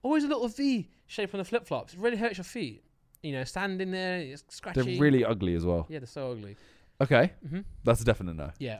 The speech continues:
Speaker 1: that's way off.
Speaker 2: Number four, flavored chewing gum that's not mint, like strawberry, cola, apple.
Speaker 1: You know what? I'm leaving my light on 'cause they bang.
Speaker 2: They bang for six seconds.
Speaker 1: Yeah, literally six seconds. But those
Speaker 2: Yeah.
Speaker 1: six seconds are amazing.
Speaker 2: Oh, so good.
Speaker 1: 'Cause you, you're like, <laughs> you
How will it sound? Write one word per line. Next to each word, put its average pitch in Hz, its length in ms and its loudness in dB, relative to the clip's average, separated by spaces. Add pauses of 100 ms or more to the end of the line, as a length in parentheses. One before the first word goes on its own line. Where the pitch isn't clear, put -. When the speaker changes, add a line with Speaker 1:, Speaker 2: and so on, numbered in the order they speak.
Speaker 1:
that's 127 300 -12
way 110 140 -6
off. - 320 -12 (520)
Speaker 2:
Number 160 140 4
four, 165 360 10 (260)
flavored 233 480 10
chewing 170 360 6
gum 120 300 4
that's 123 200 -2
not 147 160 4
mint, 147 500 -2 (400)
like 120 440 4
strawberry, 107 540 4
cola, 135 480 2
apple. 113 340 -2
Speaker 1:
You 180 80 4
know 240 100 12
what? 135 260 6 (380)
I'm 170 100 4
leaving 208 160 4
my 196 80 2
light 170 140 2
on 151 160 0
'cause - 180 -12
they 160 140 2
bang. 139 440 0
Speaker 2:
They 147 140 8
bang 156 300 8
for 120 100 0
six - 240 -2
seconds. 101 280 -6
Speaker 1:
Yeah, 120 140 2
literally 131 280 -4
six 131 180 -10
seconds. 110 260 -8
But - 120 -4
those 180 120 6
Speaker 2:
Yeah. 180 40 2
Speaker 1:
six 196 100 -4
seconds 151 200 0
are 131 120 -2
amazing. 120 460 -2
Speaker 2:
Oh, 95 320 4
so 92 280 0
good. 85 220 -4
Speaker 1:
'Cause 139 200 -6
you, 185 160 0
you're 180 100 4
like, 160 160 4 (600)
<laughs> - 600 -20
you 147 80 -6